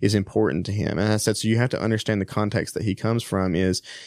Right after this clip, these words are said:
w-, when, when you've been sitting in an oppressive environment for so long and you finally hear the truth of God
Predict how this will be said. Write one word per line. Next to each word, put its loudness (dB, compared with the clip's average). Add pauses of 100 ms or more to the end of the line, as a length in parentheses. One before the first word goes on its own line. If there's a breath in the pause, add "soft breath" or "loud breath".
(120 loud breath)
w-, 0
when, 2
when 2
you've 2
been 0
sitting 2
in 2
an 2
oppressive 0
environment 0
for -6
so 2
long 0
and 0
you 0
finally 0
hear 0
the 0
truth -2
of -2
God 0